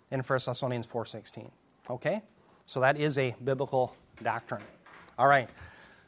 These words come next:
So now, one other thing I want you to see is that even the unregenerate realize that the wrath of God is present in the first three and a half years. And I want all of you to see that. Turn your Bibles to Revelation chapter six,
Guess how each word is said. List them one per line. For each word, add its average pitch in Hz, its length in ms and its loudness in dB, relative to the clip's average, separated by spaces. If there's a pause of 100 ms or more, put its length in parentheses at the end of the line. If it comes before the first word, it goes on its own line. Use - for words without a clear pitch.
So 196 240 8
now, 170 220 6
one 190 220 8
other 240 160 6
thing 196 200 4
I 180 40 10
want 180 220 6
you 170 60 0
to 147 80 2
see 208 260 2
is 165 120 2
that 156 200 4
even 226 300 4
the 190 120 2
unregenerate 165 1000 4
realize 127 600 2 (500)
that 165 180 8
the 160 80 6
wrath 151 340 8
of 151 120 4
God 143 260 8
is 139 180 0 (160)
present 143 500 4
in 143 120 -2
the 139 60 2
first 139 260 0
three 147 120 2
and 139 80 2
a - 20 -2
half 156 220 2
years. 214 240 2
And 143 60 4
I 143 40 6
want 165 220 4
all 175 160 4
of 175 80 2
you 175 80 2
to 151 100 0
see 202 200 -2
that. 139 180 4
Turn 208 160 2
your 226 80 6
Bibles 151 520 6 (520)
to 170 100 0
Revelation 180 560 6
chapter 156 420 2
six, - 520 0